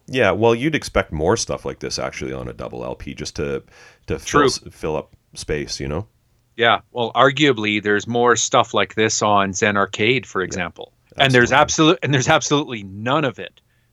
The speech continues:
Speaker 2: on double nickels.
Speaker 1: Yeah. Yeah, true. Okay, uh, the next one is Deeply Moved, written by Peter. This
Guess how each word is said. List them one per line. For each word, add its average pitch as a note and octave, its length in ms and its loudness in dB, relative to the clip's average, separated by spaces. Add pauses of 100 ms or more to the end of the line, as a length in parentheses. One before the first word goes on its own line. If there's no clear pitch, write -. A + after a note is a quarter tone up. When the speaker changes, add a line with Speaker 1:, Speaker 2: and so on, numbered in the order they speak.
(160)
Speaker 2:
on A2 160 -4
double G2 260 -2
nickels. A2 480 -4
Speaker 1:
Yeah. C2+ 140 -8 (340)
Yeah, D2+ 260 -4 (220)
true. D#2+ 240 -6 (1200)
Okay, G2 440 4
uh, F2 280 0
the F2+ 100 0
next G#2 220 0
one G2 160 4
is D#2+ 200 -2 (200)
Deeply A#2 320 0
Moved, G2 340 0
written E2+ 220 -4
by D#2 140 -4
Peter. A2+ 600 0
This G#2 460 2